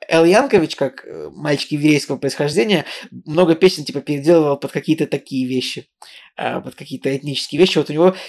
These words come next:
есть пародия на песню Pretty Fly for a White Guy группы The Offspring. У него есть песня, которая называется Pretty Fly for a Rabbi. Ну, то есть там, э,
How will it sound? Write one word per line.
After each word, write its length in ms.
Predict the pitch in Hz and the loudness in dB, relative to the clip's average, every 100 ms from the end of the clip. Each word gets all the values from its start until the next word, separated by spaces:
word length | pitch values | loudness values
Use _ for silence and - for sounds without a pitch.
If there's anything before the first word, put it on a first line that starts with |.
| - | -8
есть 380 | 143 143 - | -4 -4 -4
пародия 340 | - 156 151 147 | 2 4 6 2
на 80 | 143 | 2
песню 300 | 147 - 131 | 0 -2 -2
Pretty 340 | 160 151 - | 0 0 0
Fly 240 | - 151 139 | 2 4 4
for 140 | 147 139 | 2 2
a 40 | 135 | 0
White 60 | 135 | 2
Guy 180 | 156 202 | 4 6
группы 240 | 196 185 | 6 4
The 160 | 147 156 | 4 4
Offspring. 280 | 143 - 143 | 4 0 -2
У 40 | |
него 100 | 143 | 2
есть 120 | 156 - | 0 2
песня, 200 | 170 185 | 0 0
которая 140 | 147 | -4
называется 360 | 139 143 131 135 | 0 -2 0 0
Pretty 240 | 156 143 | -2 -2
Fly 320 | 135 156 180 | -2 4 4
for 140 | 185 147 | 6 6
a 240 | 143 147 | 6 6
Rabbi. 380 | 131 123 113 107 _ _ - | 4 2 0 -4 _ _ -14
Ну, 120 | 135 | -6
то 80 | 131 | -6
есть 120 | - | -6
там, 160 | 139 123 - - - | -10 -14 -18 -20 -16
э, 240 | - 120 | -6 -4